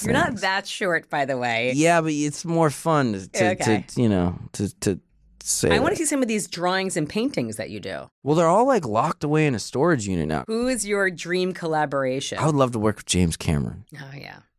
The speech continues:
Speaker 2: You know, after seeing Avatar two.
Speaker 1: Mm-hmm.
Speaker 2: But there's, there's so many great filmmakers
Speaker 1: Yeah.
Speaker 2: out there. I, I hate to even single somebody out.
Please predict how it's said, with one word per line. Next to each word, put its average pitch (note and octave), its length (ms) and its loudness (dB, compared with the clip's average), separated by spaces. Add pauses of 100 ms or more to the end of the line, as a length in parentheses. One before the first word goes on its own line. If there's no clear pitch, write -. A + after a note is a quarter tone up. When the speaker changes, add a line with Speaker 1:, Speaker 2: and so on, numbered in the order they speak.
(160)
Speaker 2:
You F#2+ 160 4
know, F#2 320 2 (100)
after G2+ 340 0
seeing G2+ 400 2
Avatar F#2 440 2
two. F2+ 400 0
Speaker 1:
Mm-hmm. D3+ 240 -2
Speaker 2:
But C3+ 180 0
there's, F3 300 2
there's D#3+ 420 2 (240)
so E3 540 2
many B2 360 2
great G#2 360 0
filmmakers G#2 640 2
Speaker 1:
Yeah. F2+ 100 4
Speaker 2:
out F#2+ 140 -2
there. A2 320 2
I, F#2+ 180 2
I - 140 -2
hate C#3 280 4
to D3 100 -2
even A2 220 2
single G2+ 480 2
somebody F2+ 500 2
out. G1+ 300 -4